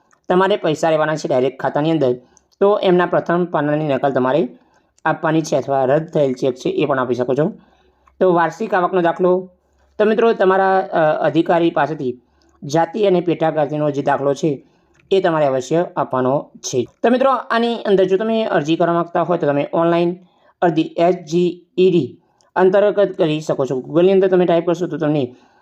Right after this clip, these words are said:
આ જે સમાજ કલ્યાણની ઓફિશિયલ વેબસાઇટ છે, એની વેબસાઇટ તમે, અ, ટાઈપ કરી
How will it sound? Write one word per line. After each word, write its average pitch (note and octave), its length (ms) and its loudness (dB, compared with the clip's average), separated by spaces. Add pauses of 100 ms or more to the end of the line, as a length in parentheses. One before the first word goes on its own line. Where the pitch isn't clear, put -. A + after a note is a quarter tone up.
(220)
આ F#3 260 4
જે F3 140 0
સમાજ D#3 280 -4
કલ્યાણની D3+ 280 0
ઓફિશિયલ E3 560 0
વેબસાઇટ C#3+ 360 -2
છે, C#3+ 320 -4 (560)
એની G3 540 2
વેબસાઇટ D#3+ 540 -2
તમે, C#3+ 400 -2
અ, C#3 160 2
ટાઈપ C#3 300 0
કરી D3 340 -2